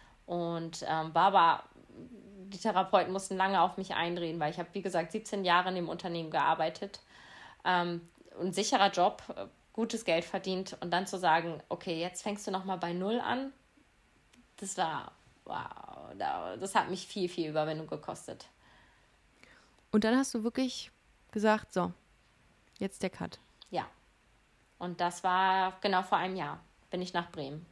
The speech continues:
Speaker 1: Ohne Job, ohne Wohnung, äh, ohne Freunde, weil, wie gesagt, die meisten, also es sind Freunde geblieben, aber ich hab gut aussortieren müssen, ähm, und hab dann gesagt, „Und jetzt fange ich noch mal bei Null an.“ Und das hab ich mir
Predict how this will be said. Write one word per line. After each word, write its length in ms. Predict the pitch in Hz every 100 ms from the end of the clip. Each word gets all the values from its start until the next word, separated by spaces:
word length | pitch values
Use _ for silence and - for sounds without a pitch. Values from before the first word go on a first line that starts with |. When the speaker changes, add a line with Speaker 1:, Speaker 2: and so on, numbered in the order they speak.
| -
Speaker 1:
Ohne 260 | 180 190 196
Job, 360 | 185 175 - - - - - - - -
ohne 600 | - 185 185 175 170 170 175
Wohnung, 560 | - 180 180 175 165 156 - - -
äh, 20 | -
ohne 580 | 175 165 - 214 233
Freunde, 520 | 277 269 208 156 165 247 -
weil, 360 | 170 151 165
wie 80 | 175
gesagt, 320 | 180 170 160
die 60 | 175
meisten, 340 | 160 170 -
also 220 | - 190 185
es 100 | 185
sind 220 | 233 262
Freunde 300 | 214 202 196
geblieben, 440 | 175 170 208 208
aber 200 | 165 165
ich 140 | 170 185
hab 100 | 165 - -
gut 180 | - 180
aussortieren 580 | 156 185 175 - 175 175
müssen, 320 | 175 - 180 - - - - - -
ähm, 640 | 180 170 165 160 160 170 165 _ _
und 280 | - 170 156
hab 160 | 165 -
dann 220 | 190 180
gesagt, 300 | 185 190 185
„Und 120 | 190
jetzt 180 | 185 185
fange 160 | 196 190
ich 60 |
noch 140 | 190 196
mal 140 | 185
bei 140 | 190
Null 220 | 190 165 147
an.“ 240 | 147 156
Und 320 | 156 170 170 180
das 140 | 175
hab 120 | 202
ich 140 | 240 -
mir 380 | 208 214 214